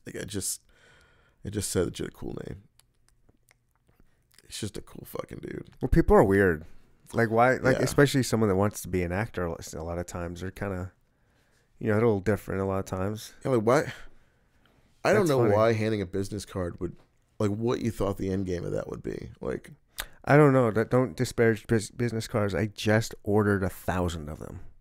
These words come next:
Speaker 1: That's too many.
Speaker 2: Mm, maybe I ordered. Yeah.
Speaker 1: You should do five hundred.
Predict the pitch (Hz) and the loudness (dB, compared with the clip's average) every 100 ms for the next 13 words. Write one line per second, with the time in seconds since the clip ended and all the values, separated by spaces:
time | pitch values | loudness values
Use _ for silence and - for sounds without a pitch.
0 | _ - - 101 101 98 101 101 _ _ | _ -10 -6 -4 -4 -6 -8 -12 _ _
1 | _ _ _ _ _ _ _ _ _ _ | _ _ _ _ _ _ _ _ _ _
2 | _ _ _ _ 135 135 120 117 120 110 | _ _ _ _ -6 -2 0 0 0 -2
3 | 107 104 104 - - - 180 190 - - | -2 -4 -6 -10 -16 -4 2 2 2 -8
4 | _ _ _ _ - - 107 - 78 - | _ _ _ _ -18 -8 -8 -6 -6 -6
5 | - 107 | -8 -10